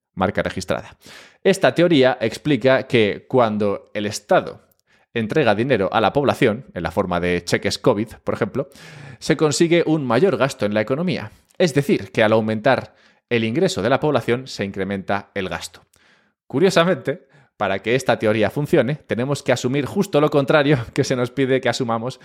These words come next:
para que funcione la teoría anterior. En la del ahorro hay que asumir que el que gana menos gasta igual. En la de los cheques hay que asumir que el que gana más gasta más.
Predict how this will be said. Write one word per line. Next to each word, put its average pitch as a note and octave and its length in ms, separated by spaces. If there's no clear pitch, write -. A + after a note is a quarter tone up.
para C3+ 220
que A2+ 80
funcione G#2+ 360
la G#2 140
teoría F#2+ 280
anterior. D#2+ 340
En C#3 180
la C#3 120
del D3+ 140
ahorro G3 520
hay D#3+ 140
que E3 80
asumir D#3+ 480
que F3 260
el B2 160
que B2+ 140
gana D#3 240
menos F#3 560
gasta C#3 320
igual. G#2 320
En B2+ 160
la A#2+ 100
de B2 80
los B2+ 140
cheques F#3 400
hay C3+ 80
que C#3+ 80
asumir C3 340
que A2+ 80
el G#2+ 80
que C3+ 140
gana E3+ 240
más F3+ 340
gasta A2+ 420
más. - 300